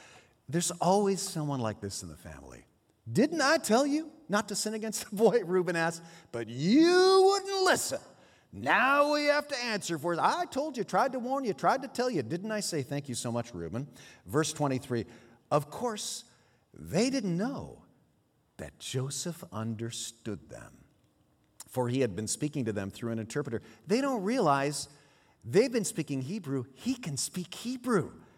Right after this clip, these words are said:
but he's been speaking Egyptian and using an interpreter. And kids, I know we got some kids here because of the kids choir. Kids,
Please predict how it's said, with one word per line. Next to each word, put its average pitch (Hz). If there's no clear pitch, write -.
but 123
he's 147
been 135
speaking 185
Egyptian 135
and 110
using 113
an 101
interpreter. 92
And 135
kids, 175
I 139
know 139
we 151
got 139
some 117
kids 127
here 131
because 120
of 101
the 110
kids 117
choir. 113
Kids, 104